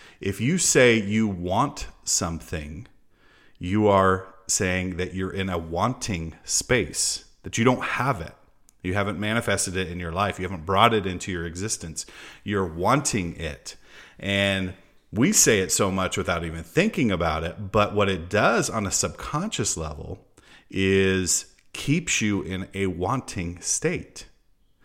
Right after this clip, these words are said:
So "I want abundance in my life" is very different than "I have abundance in my life." And that goes full circle back to being grateful for what you have right now.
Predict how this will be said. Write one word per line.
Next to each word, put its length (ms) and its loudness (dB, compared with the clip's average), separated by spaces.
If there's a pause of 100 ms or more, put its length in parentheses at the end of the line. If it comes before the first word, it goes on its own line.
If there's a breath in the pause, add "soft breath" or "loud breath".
(320 loud breath)
So 200 2
"I 160 4
want 520 2
abundance 640 -2
in 140 -8
my 160 -2
life" 340 -4
is 140 -8
very 220 0
different 320 -4
than 280 -4
"I 140 -6
have 560 2
abundance 640 -8
in 140 -10
my 240 -8
life." 640 -14 (460 loud breath)
And 140 0
that 120 4
goes 200 8
full 240 8
circle 340 4
back 240 2
to 100 -2
being 200 -4
grateful 320 0
for 120 -2
what 180 2
you 80 -4
have 280 0
right 280 -6
now. 520 -2